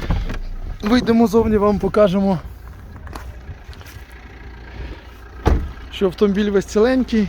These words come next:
крім оригінального пробігу, має також оригінальний окрас. Дев'яносто чотири. В багатьох положеннях будемо пікати, тому що десь можуть зробити перехід. Для того, щоб цього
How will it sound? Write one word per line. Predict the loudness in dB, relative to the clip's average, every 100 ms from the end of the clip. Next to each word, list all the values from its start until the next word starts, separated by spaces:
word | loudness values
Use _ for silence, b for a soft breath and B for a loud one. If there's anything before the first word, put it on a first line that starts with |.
| 0
крім | 2 4
оригінального | 2 2 2 2 0 2
пробігу, | 2 2 2 2
має | 2 0
також | -2 -4 -6 -6 -8 -6
оригінальний | -2 0 2 2 0 -2
окрас. | -2 -2 -2 -6 -12 -8 B B B B -2
Дев'яносто | 0 2 0 -2 -4
чотири. | -4 2 4 4 2 -2 2
В |
багатьох | 4 6 4 2
положеннях | 4 4 4 0 0
будемо | 0 0
пікати, | 0 0 0 -2
тому | 0 0
що | 2 2
десь | 4 4 2 -4
можуть | -2 0 -4 -10 -12 B B B -8
зробити | 0 2 4 4 4
перехід. | 4 2 2 0 0 -6 -14 -14 -12 -12 B B B -4
Для | 0
того, | 4 6
щоб | 4 0
цього | 4 6 6 2